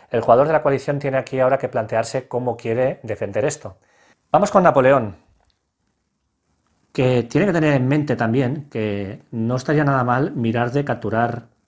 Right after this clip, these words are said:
Kassel, porque esto permitiría controlar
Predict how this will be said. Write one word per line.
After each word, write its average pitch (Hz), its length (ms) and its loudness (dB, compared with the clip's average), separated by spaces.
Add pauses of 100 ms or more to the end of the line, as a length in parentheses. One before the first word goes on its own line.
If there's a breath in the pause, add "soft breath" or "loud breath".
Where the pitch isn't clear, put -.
(480)
Kassel, 92 500 -8 (720)
porque 104 200 -10
esto 107 160 -6
permitiría 110 340 -2
controlar 107 460 -2